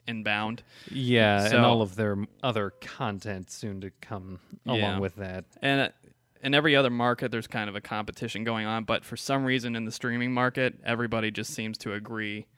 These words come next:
Speaker 1: to jack up the price after a certain amount of time.
Speaker 2: Yeah,
Speaker 1: Uh,
Speaker 2: that
Speaker 1: because
Speaker 2: seems to be
Speaker 1: if you
Speaker 2: the
Speaker 1: want it, you're going to buy it.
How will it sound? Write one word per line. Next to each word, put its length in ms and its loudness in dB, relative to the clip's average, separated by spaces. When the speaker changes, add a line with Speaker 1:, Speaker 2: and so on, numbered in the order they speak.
Speaker 1:
to 100 -4
jack 320 -4
up 80 -10
the 80 -8
price 720 -2
after 240 -4
a 60 -4
certain 240 -4
amount 200 -4
of 80 -6
time. 460 -6
Speaker 2:
Yeah, 760 2
Speaker 1:
Uh, 60 0
Speaker 2:
that 100 2
Speaker 1:
because 380 4
Speaker 2:
seems 60 -2
to 80 2
be 40 2
Speaker 1:
if 80 -2
you 140 2
Speaker 2:
the 20 -2
Speaker 1:
want 280 2
it, 160 -2
you're 140 -2
going 340 -8
to 40 -8
buy 300 -4
it. 160 -8